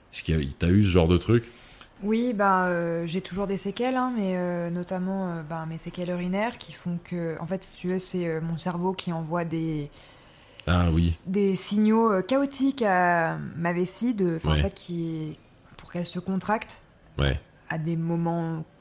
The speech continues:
Speaker 2: totalement inopportuns.
Speaker 1: Comme si elle était pleine alors que non.
Speaker 2: Voilà, notamment quand je suis en train de marcher dans la rue, hein, parce que sinon
Speaker 1: Ouais.
Speaker 2: c'est pas drôle.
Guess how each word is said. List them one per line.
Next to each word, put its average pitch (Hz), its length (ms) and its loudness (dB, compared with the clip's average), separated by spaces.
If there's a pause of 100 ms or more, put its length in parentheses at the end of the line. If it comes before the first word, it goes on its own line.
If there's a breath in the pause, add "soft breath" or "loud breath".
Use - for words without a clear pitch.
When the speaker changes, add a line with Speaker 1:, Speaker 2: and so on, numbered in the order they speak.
(100)
Speaker 2:
totalement 170 440 -2
inopportuns. 160 460 -4
Speaker 1:
Comme 104 180 8
si - 140 4
elle 92 80 6
était 90 160 4
pleine 92 300 4
alors 78 220 0
que - 120 -6
non. 73 320 0
Speaker 2:
Voilà, 185 480 2 (100)
notamment 190 540 2
quand 165 120 -6
je 151 60 -8
suis 160 60 -6
en 160 40 -6
train - 140 -6
de 165 40 -2
marcher 170 240 -4
dans 165 100 -2
la 175 120 2
rue, 262 180 -2
hein, 233 120 -2
parce 180 160 -4
que - 80 -8
sinon - 200 0
Speaker 1:
Ouais. - 60 4
Speaker 2:
c'est 247 140 0
pas 247 120 -2
drôle. 208 340 0